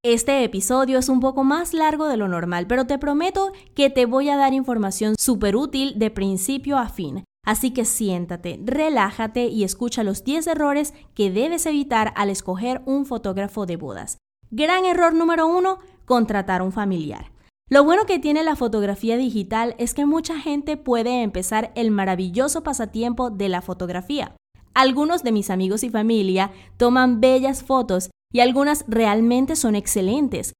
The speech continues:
Muchos amigos o familiares con buenas intenciones te pueden ofrecer tomar las fotos de tu boda gratis,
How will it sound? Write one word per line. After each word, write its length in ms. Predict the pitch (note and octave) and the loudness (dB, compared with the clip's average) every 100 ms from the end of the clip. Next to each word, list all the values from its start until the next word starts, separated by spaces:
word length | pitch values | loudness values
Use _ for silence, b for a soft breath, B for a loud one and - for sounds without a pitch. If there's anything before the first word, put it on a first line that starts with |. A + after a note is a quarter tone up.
| _ _ | _ _
Muchos 280 | C#4+ F4+ G4 | 2 4 4
amigos 420 | D#4+ C#4+ D4 D#4 - | 4 4 2 -2 -2
o 140 | A#3 | -2
familiares 640 | A3 G3 F#3+ B3 A3 G3+ - | 0 0 0 2 0 0 -2
con 160 | F#3+ | -2
buenas 300 | F#3 F#3+ G#3 | 0 0 0
intenciones 680 | A3+ G#3 G#3 B3+ B3 C4 C4 | 0 0 0 0 0 0 -2
te 100 | G#3 | -4
pueden 320 | F#3 F#3 G3+ | -2 -2 -2
ofrecer 500 | A3 F#3+ F#3+ G#3 G#3 | -2 -4 -4 -4 -4
tomar 360 | - G3 F#3 F#3+ | -4 -2 -2 -4
las 220 | G3+ - | -6 -4
fotos 340 | A3 G#3 A3+ | -4 -2 -4
de 100 | A3 | -6
tu 140 | G#3+ F3 | -6 -4
boda 340 | F#3 G3 G#3 | -2 -2 -4
gratis, 800 | G#3 F#3+ A3 A3 A3 - F3 - | -6 -2 0 4 2 0 -8 -12